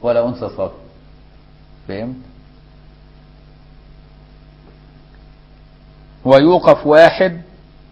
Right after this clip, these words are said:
إلى الاتضاح أو الصلح، كأن يصطلح على أن يكون لكل منهما نصف القيراط. ما احنا عندنا ست قراريط، قسمنا المسألة لست قراريط، يعني ست أسهم. فهمت؟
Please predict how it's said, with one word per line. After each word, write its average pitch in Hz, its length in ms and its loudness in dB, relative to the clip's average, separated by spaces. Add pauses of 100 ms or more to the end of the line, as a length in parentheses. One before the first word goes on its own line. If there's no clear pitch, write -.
(400)
إلى 160 220 4
الاتضاح 123 800 0 (120)
أو 190 160 4
الصلح، - 580 -6
كأن 180 220 0
يصطلح 151 480 -2
على 127 240 0
أن 123 100 -6
يكون 123 240 -8
لكل 135 340 -4
منهما 123 340 -4
نصف 143 260 -6
القيراط. 165 460 0 (680)
ما 90 60 -12
احنا 107 140 -10
عندنا 127 240 -8
ست 143 280 -8
قراريط، 147 440 -2 (520)
قسمنا 135 460 -10
المسألة 135 420 -4
لست 135 300 -6
قراريط، 107 460 -4
يعني 95 140 -10
ست 131 240 -12
أسهم. 165 360 -4 (1160)
فهمت؟ 120 260 -6